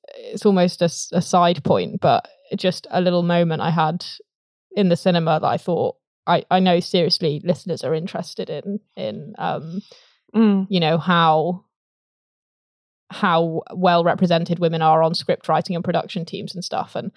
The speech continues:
Speaker 1: I did just kind of have a moment of thinking, like, "Wow, is this a little bit hypocritical?" But I guess it's hard to, <laughs> it's
Speaker 2: Well,
Speaker 1: hard, hard
Speaker 2: yeah,
Speaker 1: to do much
Speaker 2: I
Speaker 1: about
Speaker 2: mean,
Speaker 1: that.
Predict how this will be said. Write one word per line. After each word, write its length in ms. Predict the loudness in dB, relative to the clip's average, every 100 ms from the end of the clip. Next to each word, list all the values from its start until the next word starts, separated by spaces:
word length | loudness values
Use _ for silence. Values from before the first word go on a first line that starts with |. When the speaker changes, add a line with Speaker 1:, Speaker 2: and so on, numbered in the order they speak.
| -20 _ -2
Speaker 1:
I 80 | 0
did 160 | 0
just 160 | -4 -2
kind 220 | -2 0
of 80 | -2
have 140 | -2
a 40 | 0
moment 300 | 0 -2 -6
of 60 |
thinking, 340 | -6 -6 -6 -6
like, 240 | -6 -2
"Wow, 320 | -2 0 -2
is 140 | -4 -6
this 180 | -6 -4
a 40 |
little 320 | -4 -6 -8
bit 180 | -8 -8
hypocritical?" 720 | -10 -10 -10 -10 -10 -10 -10
But 260 | -8 -10 -10 _ _ _ _ _ _ _ _ _ _ _ _ _ _ -6
I 60 | -2
guess 440 | -2 -2 -10 -20 -20 _ _ _ _ _ _ _ -16 -12
it's 100 | -4
hard 300 | 2 2 2
to, 140 | 0
<laughs> 60 | 2
it's 20 |
Speaker 2:
Well, 220 | 4 4
Speaker 1:
hard, 520 | 4 2 0 -2 -2 -4 -6 -8 -2
hard 120 | 2
Speaker 2:
yeah, 140 | 4 6
Speaker 1:
to 60 |
do 40 | 6
much 180 | 4 4
Speaker 2:
I 40 |
Speaker 1:
about 120 | 6
Speaker 2:
mean, 100 | 6
Speaker 1:
that. 200 | 4 2